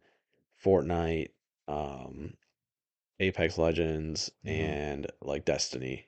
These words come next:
Speaker 1: you know? Like, you have to have something that's truly incredible that people would really, really want. You can't half-ass it.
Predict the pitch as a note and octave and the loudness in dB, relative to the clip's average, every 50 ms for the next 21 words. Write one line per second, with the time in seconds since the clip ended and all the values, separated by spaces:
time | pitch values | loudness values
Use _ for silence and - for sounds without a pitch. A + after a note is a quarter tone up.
0 | _ _ - C2+ D#2+ D#2+ D2 D2+ E2+ F2 - F#2 G2 G2+ G2+ G2 F#2 - - E2 | _ _ -8 -6 -6 -4 0 0 0 2 4 4 6 6 6 4 4 4 0 -2
1 | E2 E2 D2+ C#2+ - - - - - - A2+ A2+ G#2+ G#2+ G2+ G2 F#2+ F2+ - - | 0 0 -2 -2 -4 -6 -6 -8 -2 4 6 8 10 10 10 8 6 4 2 0
2 | E2+ E2+ - - F2 E2 E2 D2 C2+ D2 C#2+ D2 C#2+ - D#2 D2 - F2+ F2 D#2+ | -4 -4 2 4 6 6 6 4 2 2 2 2 2 0 0 -2 0 0 2 2
3 | D#2+ D#2+ D#2 D#2 D#2+ E2 E2+ F2 F2+ E2+ E2+ D#2+ D#2+ D#2+ D#2 D2 D2 C#2+ D#2 D2+ | 4 4 2 2 0 2 4 4 4 4 4 4 2 2 2 0 0 0 -2 -2
4 | D2 C#2+ B1+ G1+ - D#2 - - F2+ E2 D#2 - - _ _ _ _ _ _ _ | -2 -2 -4 -6 -8 -8 -6 -4 -4 -2 -2 -4 -6 _ _ _ _ _ _ _
5 | _ - E2+ E2+ E2+ - D#2+ E2 E2 D#2+ - - C#2+ C2 B1 - - | _ 0 0 0 2 2 2 4 4 4 2 2 0 0 0 -2 -6